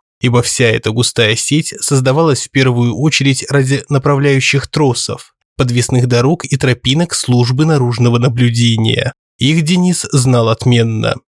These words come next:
И без труда навскидку распознавал в подвесных коммуникациях основные линии –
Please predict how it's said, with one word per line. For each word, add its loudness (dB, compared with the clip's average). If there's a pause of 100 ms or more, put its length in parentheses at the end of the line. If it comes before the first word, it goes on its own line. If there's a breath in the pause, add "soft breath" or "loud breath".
(220)
И 0
без -2
труда 0
навскидку -2
распознавал 0
в -16
подвесных -2
коммуникациях 0
основные 0
линии – 0